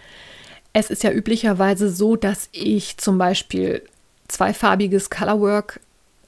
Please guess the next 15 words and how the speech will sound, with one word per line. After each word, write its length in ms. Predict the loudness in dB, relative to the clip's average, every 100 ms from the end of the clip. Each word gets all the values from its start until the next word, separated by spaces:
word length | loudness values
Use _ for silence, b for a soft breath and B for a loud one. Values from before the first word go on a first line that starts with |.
| _ _ _ _
ohne 340 | 2 6 6 6
irgendwelche 480 | 6 4 2 0
Hilfsmittel 540 | 0 0 0 -2 -2 -2
stricke. 400 | -2 -4 -4 -4
Ich 260 | -4 -4
wickel 240 | -4 0 2
mir 140 | 4
die 140 | 2 -4
Farben 1120 | -10 -16 -20 -14 -8 -6 -4 0 2 4 4
und 200 | 0 -4
Fäden 580 | -8 -6 -2 0 0
entsprechend 600 | 0 -4 -4 -6 -4 -4
um 120 | 0 0
die 80 |
Hände. 360 | 2 2 2 0